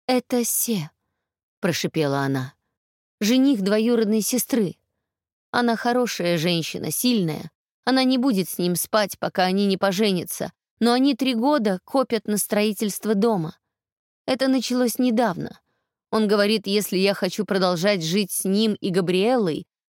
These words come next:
когда они поженятся, то должна платить за квартиру уже сейчас. Говорит, если я ему подчинюсь, он не бросит Габриэлу». Рассказывая, она согнула пальцы и длинными ногтями начала сдирать лак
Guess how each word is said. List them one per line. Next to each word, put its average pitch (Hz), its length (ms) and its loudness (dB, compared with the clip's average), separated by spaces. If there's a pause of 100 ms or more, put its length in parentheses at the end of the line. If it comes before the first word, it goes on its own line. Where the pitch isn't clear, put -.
когда 190 320 2
они 190 200 0
поженятся, 175 720 -2 (280)
то 233 100 0
должна 208 400 2
платить 214 520 -2
за 190 520 0 (360)
квартиру 208 640 -2
уже 202 320 0
сейчас. 196 600 -4 (640)
Говорит, 185 340 2
если 180 300 0
я 185 200 2
ему 175 180 0
подчинюсь, 190 680 -2 (300)
он 214 220 2
не 202 80 2
бросит 185 440 0
Габриэлу». 165 680 0 (1300)
Рассказывая, 170 760 0
она 175 240 0
согнула 175 520 0
пальцы 214 500 -2
и 196 160 -4
длинными 175 480 0
ногтями 202 520 0
начала 170 420 -2
сдирать 160 500 -2
лак 156 400 -2